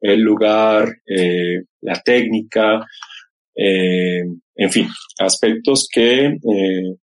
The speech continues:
eh, van y, eh, se van desarrollando, eh, eh, semestre a semestre. Y en estos talleres la metodología,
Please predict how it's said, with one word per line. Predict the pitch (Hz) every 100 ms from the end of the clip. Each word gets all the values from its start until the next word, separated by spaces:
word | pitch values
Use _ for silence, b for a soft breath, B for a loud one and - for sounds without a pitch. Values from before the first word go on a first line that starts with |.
| _
eh, | - 98 95 90
van | - - 110 104 110 123
y, | 127 110 -
eh, | 110 107
se | 117
van | 101 101
desarrollando, | 110 113 113 101 98 95 95 110 113 117 127
eh, | 104 95 92 90 92 _
eh, | 113 104 - 98
semestre | - 101 90 -
a |
semestre. | 110 156 143 120 - 185 - B B B B B B _ _ _ _
Y | 180 180 220 220
en | 156 156
estos | 156 180 -
talleres | 175 151 143 151 151
la | 147
metodología, | 131 117 117 107 104 - 113 117 123 127 127 127